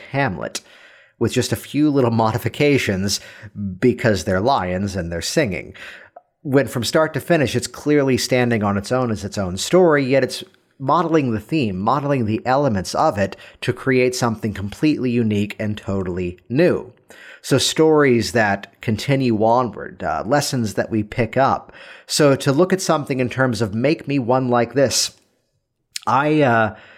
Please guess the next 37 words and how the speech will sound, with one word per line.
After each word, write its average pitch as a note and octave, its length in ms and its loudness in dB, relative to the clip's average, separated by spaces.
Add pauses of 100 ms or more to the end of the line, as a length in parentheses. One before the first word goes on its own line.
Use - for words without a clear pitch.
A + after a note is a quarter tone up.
(280)
this B2+ 200 0
is A2+ 140 0
maybe A2 320 2
a G#2 60 0
surprise B2 420 0
to - 80 -4
many C3 220 4
of F#2 80 0
you, G#2 280 0
I B2 140 2
do A#2+ 180 2
not A2 440 0
unsubscribe, G2 920 -2 (300)
uh, F#2+ 200 -2
from G#2 160 -2
a G2 40 2
lot G2 220 2
of F#2 80 -4
emails. F2+ 580 -4 (440)
Uh, F2+ 340 0
because A2 320 0
what A2+ 160 2
I G#2 120 2
do B2 340 4
is G2+ 120 2
I'm G#2 140 0
looking, A2+ 420 -2
the G2+ 80 -4
concept B2+ 540 -2
in G2 80 -4
marketing G#2 460 0
is F#2+ 100 -6
that G2+ 140 -2
of F2+ 80 -4
a F2 80 -4
swipe - 480 -4
file, A3 500 0